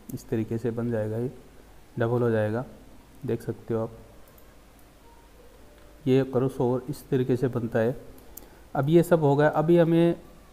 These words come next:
कई बार क्या होता है, ये बड़ा round देना होता है, तो गोल, एकदम round को goal में देने के लिए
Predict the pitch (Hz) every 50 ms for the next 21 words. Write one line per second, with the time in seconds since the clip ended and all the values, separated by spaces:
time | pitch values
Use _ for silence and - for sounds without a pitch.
0 | - - - - - 139 147 147 156 151 151 151 156 143 139 - 139 143 143 147
1 | 151 151 147 135 127 - - 120 135 139 139 135 135 139 135 123 127 127 135 127
2 | 117 - - 110 110 117 120 - - 147 143 143 143 143 - - - - - -
3 | - - - - - 127 147 - - - 135 135 139 175 180 180 156 143 147 151
4 | 156 - 165 165 165 151 135 131 139 147 151 156 151 139 139 139 147 143 143 139
5 | 139 143